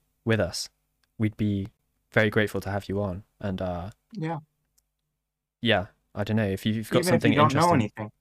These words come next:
Speaker 1: <laughs> Yeah,
Speaker 2: somehow
Speaker 1: yeah.
Speaker 2: we'll, we'll make, we'll find a way.
Speaker 1: Even if you're
Speaker 2: It'll
Speaker 1: a
Speaker 2: be okay.
Speaker 1: fool.
Speaker 2: Yeah, even if you're literally a moron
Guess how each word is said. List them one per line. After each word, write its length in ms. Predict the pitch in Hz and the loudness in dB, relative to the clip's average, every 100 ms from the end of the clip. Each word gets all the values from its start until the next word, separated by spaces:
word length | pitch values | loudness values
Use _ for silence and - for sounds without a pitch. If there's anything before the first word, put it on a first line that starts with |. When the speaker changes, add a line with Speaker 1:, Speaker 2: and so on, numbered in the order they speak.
| _ | _
Speaker 1:
<laughs> 180 | _ 131 | _ 4
Yeah, 160 | 143 | 6
Speaker 2:
somehow 240 | 165 156 135 | 8 8 6
Speaker 1:
yeah. 20 | |
Speaker 2:
we'll, 160 | 123 127 | 4 2
we'll 220 | 135 135 | 0 0
make, 240 | 135 139 - - | 2 -2 -4 -2
we'll 120 | 151 | 0
find 260 | 139 127 123 | 4 4 4
a 40 | |
way. 200 | 107 113 131 | 0 -4 2
Speaker 1:
Even 260 | 156 185 | 4 4
if 140 | 170 - | 4 4
you're 120 | 151 | 4
Speaker 2:
It'll 160 | 135 147 | 4 4
Speaker 1:
a 40 | |
Speaker 2:
be 60 | 156 | 4
okay. 100 | 123 | 4
Speaker 1:
fool. 240 | 104 104 - - _ _ _ _ _ _ _ _ - | 2 -2 -10 -20 _ _ _ _ _ _ _ _ 2
Speaker 2:
Yeah, 220 | 165 151 | 4 4
even 280 | 175 220 208 | 2 2 4
if 120 | 175 | 4
you're 160 | 165 175 | 4 4
literally 380 | 170 185 170 156 | 6 6 6 6
a 80 | 135 | 4
moron 500 | 143 147 120 104 | 4 6 6 4